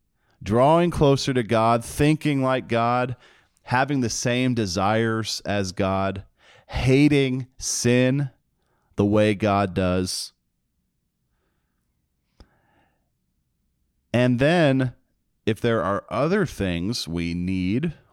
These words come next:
or want, during a fast,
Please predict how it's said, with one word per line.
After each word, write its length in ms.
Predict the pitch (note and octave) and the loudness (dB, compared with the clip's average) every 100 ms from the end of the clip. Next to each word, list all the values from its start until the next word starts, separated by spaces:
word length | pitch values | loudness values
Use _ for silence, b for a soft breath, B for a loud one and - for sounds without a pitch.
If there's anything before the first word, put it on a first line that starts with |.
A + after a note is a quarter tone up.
| _ | _
or 260 | F2+ F#2+ F#2 | -4 -4 -4
want, 640 | F2 F#2 G2+ - - - _ _ _ _ _ _ _ _ _ _ _ _ | -4 -2 -2 -4 -10 -18 _ _ _ _ _ _ _ _ _ _ _ _
during 440 | F#2 A#2 D#3+ G3 D3+ | -2 2 4 4 4
a 60 | B2 | 0
fast, 720 | - A#2 C3 A#2 B2+ - | 0 0 2 0 -4 -14